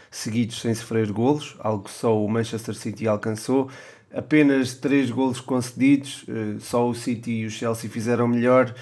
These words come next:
Enfim, acho que é um registro notável, sobretudo para uma equipa que está fora do chamado top five.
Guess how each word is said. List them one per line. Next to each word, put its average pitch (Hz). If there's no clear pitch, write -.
Enfim, 117
acho 123
que 147
é 143
um 139
registro 135
notável, 131
sobretudo 131
para 131
uma 131
equipa 127
que 120
está 127
fora 120
do 113
chamado 110
top 110
five. 113